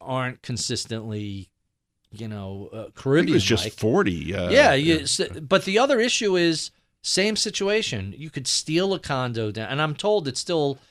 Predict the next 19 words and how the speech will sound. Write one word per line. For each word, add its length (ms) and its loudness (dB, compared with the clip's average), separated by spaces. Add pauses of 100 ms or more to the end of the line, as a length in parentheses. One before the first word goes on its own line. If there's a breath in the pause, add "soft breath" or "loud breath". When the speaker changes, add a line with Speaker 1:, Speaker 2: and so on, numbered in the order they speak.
(120)
Speaker 1:
even 180 2
though 80 4
prices 400 2
have 140 -6
bounced 340 0
up, 220 0
it's 100 -8
still 320 -2
relatively 640 2
inexpensive. 460 4
Speaker 2:
Oh, 280 10
uh, 540 10
I 180 6
track 320 4
the 260 4 (160)
Miami 440 4
market 320 2
as 120 0
well, 480 8